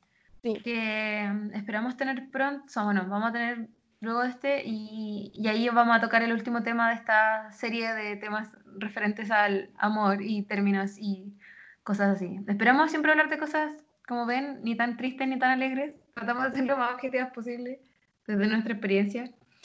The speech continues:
Speaker 2: Eh, escríbanos, coméntenos lo que les parezca. Eh, si creen que hay algo que se nos olvida decir o si tienen alguna experiencia que, que sale, que se sale por mucho de lo que nosotros decimos,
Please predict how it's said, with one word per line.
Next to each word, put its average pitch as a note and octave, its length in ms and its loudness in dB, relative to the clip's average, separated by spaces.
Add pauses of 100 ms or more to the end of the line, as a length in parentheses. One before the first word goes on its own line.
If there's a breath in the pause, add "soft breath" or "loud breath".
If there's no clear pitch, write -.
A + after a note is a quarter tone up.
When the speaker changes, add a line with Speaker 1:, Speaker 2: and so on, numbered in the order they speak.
(360 soft breath)
Speaker 2:
Eh, G#3+ 180 2
escríbanos, E4 760 4
coméntenos C4 520 2
lo B3+ 100 2
que B3 80 -4
les A#3+ 120 -4
parezca. C4 720 0 (400 soft breath)
Eh, G3+ 500 4
si G#3 140 0
creen A3+ 220 4
que C4+ 80 2
hay C4+ 60 6
algo C#4 160 4
que C4+ 80 -4
se B3+ 80 -2
nos B3 160 4
olvida A3 300 4
decir A#3+ 440 -2
o A#3 80 -4
si G#3 160 -8
tienen A#3 200 -4
alguna B3 200 -6
experiencia A#3+ 380 -6
que, A3 400 -10 (260)
que G#3 140 2
sale, C4 640 8 (220)
que B3+ 80 2
se G#3+ 160 2
sale A#3 260 4
por B3+ 140 2
mucho C4 260 4
de C4+ 60 4
lo C4 80 0
que B3 60 0
nosotros B3 280 0
decimos, C4+ 560 -2